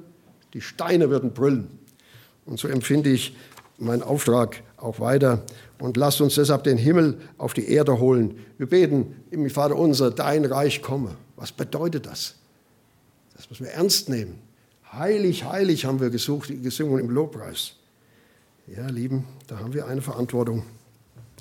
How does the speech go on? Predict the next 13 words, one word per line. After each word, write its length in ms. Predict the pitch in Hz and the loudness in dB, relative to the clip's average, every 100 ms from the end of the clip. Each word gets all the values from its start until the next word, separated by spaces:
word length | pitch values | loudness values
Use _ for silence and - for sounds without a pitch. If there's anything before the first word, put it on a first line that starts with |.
| - | -14
Da 160 | - 104 | -6 -2
haben 140 | 120 | 0
wir 120 | 156 143 | 0 2
eine 180 | 156 | 0
Verantwortung, 720 | 147 127 139 135 135 131 127 - - - _ _ _ | 0 -2 -4 0 0 2 0 -4 -20 -20 _ _ _
können 160 | 120 139 | -10 -6
wir 80 | |
nicht 220 | 131 110 - | -6 -6 -6
einfach 240 | 120 120 | -6 -4
so 300 | - 117 113 - - - - - - | -2 -2 -4 -8 -18 -20 -20 -20 -10
weglegen. 640 | 120 - 135 139 139 127 - - - _ _ _ _ _ _ _ _ - | -10 -2 2 4 4 2 0 -16 -20 _ _ _ _ _ _ _ _ -6
Und 320 | 117 110 - | -4 -4 -2
Mission 640 | 113 - 120 196 208 - | -4 0 4 6 4 2